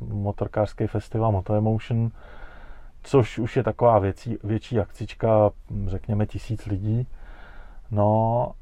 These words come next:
a vlastně vždycky, když to skončilo, tak my jsme jako vzali tu, ty lidi, kteří nám s tím nějakým způsobem pomáhali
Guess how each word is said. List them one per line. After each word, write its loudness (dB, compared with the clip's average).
a 0
vlastně 0
vždycky, -4
když -4
to 0
skončilo, 0
tak -4
my -2
jsme -2
jako -2
vzali 2
tu, -4
ty 2
lidi, 0
kteří -2
nám 2
s -8
tím -4
nějakým 0
způsobem -6
pomáhali 0